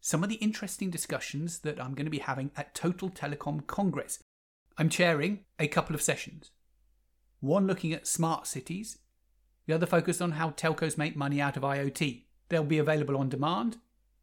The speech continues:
I'll put a link on the Wireless Noodle website. And I'll be talking about them and the great insights from the panelists on next week's episode. I'll also be digging into some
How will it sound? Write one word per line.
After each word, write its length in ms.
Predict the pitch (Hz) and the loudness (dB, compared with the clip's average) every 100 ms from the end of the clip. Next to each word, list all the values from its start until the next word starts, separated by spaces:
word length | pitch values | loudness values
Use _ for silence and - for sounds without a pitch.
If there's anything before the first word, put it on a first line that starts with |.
| - | -6
I'll 140 | 135 | -6
put 220 | - 139 | -2 -2
a 40 | 135 | 2
link 240 | 139 139 | 2 2
on 100 | 131 | -2
the 60 | 123 | 0
Wireless 300 | 131 127 135 | -2 -2 -4
Noodle 200 | 120 120 | -4 -4
website. 440 | 135 - 156 156 _ _ _ _ _ _ _ _ _ _ _ _ - | -6 -2 -4 -4 _ _ _ _ _ _ _ _ _ _ _ _ -2
And 120 | 139 | -2
I'll 120 | 131 | 0
be 80 | 135 | -2
talking 300 | - 151 143 | -2 0 0
about 280 | 135 - 135 | 0 -2 0
them 260 | 165 180 | 2 2
and 80 | 160 | 2
the 60 | 139 | 2
great 260 | 156 151 | 2 2
insights 400 | 165 175 147 143 | 0 0 0 -4
from 140 | - 135 | -4 -4
the 80 | |
panelists 760 | 131 - 247 202 123 135 - - - _ _ | -4 -4 -4 -4 -6 -8 -12 -14 -18 _ _
on 120 | 139 123 | -4 -4
next 280 | 123 - | -4 -6
week's 160 | 123 - | -8 0
episode. 480 | 185 - - - - _ _ _ _ _ _ - | 0 0 -10 -12 -20 _ _ _ _ _ _ -4
I'll 140 | 156 | 2
also 220 | 196 190 | 2 4
be 80 | 175 | 4
digging 260 | 175 165 160 | 4 2 2
into 180 | 151 | 0
some 320 | 151 147 147 | -2 0 0